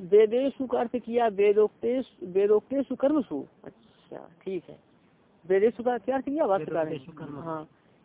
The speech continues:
Speaker 1: ये वेदोक्त कर्मों में जो प्रयोजन है यह अर्थ, यह अर्था का अर्थ किया यत कर्म फलम। अर्था का अर्थ क्या किया इन्होंने? कर्म फलम।
Speaker 2: जी।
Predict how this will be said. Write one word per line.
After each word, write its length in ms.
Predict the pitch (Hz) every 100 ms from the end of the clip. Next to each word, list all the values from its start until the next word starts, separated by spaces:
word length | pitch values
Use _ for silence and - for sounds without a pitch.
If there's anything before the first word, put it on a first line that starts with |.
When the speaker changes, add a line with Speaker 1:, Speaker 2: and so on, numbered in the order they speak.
| 202
Speaker 1:
ये 60 |
वेदोक्त 560 | 180 202 208 247 262 254
कर्मों 460 | 226 208 220 262
में 220 | 262 254 220
जो 180 | 240 240 _ _ _ _ _ _
प्रयोजन 440 | 202 202 196 196 175
है 420 | 156 175 170 147 -
यह 240 | 175 214
अर्थ, 680 | 226 - 170 - 220 160 123 - _ _ _ _
यह 200 | 190 226
अर्था 460 | 247 214 202 208 226
का 120 | 214
अर्थ 140 | 220 202
किया 300 | 208 214 208
यत 220 | 185 208
कर्म 260 | - 180
फलम। 320 | 156 156 156 147 -
अर्था 320 | 185 180 214
का 100 | 220
अर्थ 160 | 220
क्या 240 | 226 254 254
किया 180 | 240 214
इन्होंने? 240 | 185 175 - -
कर्म 200 | 226 240
फलम। 220 | 240 330 - _
Speaker 2:
जी। 180 | 127 120